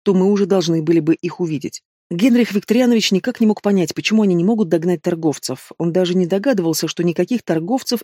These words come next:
и в помине не было. Ушлая хозяйка постоялого двора его просто-напросто обманула, выполняя поручение коварного махинатора. Иногда Кронов косился на сосредоточенно идущую рядом с ним Летицию.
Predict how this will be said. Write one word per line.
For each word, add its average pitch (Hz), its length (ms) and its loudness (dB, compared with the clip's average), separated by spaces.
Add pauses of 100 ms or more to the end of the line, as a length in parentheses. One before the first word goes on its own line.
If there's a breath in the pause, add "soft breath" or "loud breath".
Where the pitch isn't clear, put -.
и 202 80 -6
в - 80 -18
помине 196 400 2
не 196 180 2
было. 139 240 -4 (480)
Ушлая 262 260 0
хозяйка 202 440 2
постоялого 165 520 0
двора 165 280 2
его 165 180 2
просто-напросто 185 840 -2
обманула, 165 680 0 (300)
выполняя 151 380 -2
поручение 165 420 0
коварного 180 560 0
махинатора. 139 680 -6 (720)
Иногда 190 340 2
Кронов 202 340 0
косился 180 400 0
на 175 200 0
сосредоточенно 185 760 -2
идущую 190 340 -2
рядом 170 220 2
с - 100 -6
ним 175 220 0
Летицию. 175 640 -4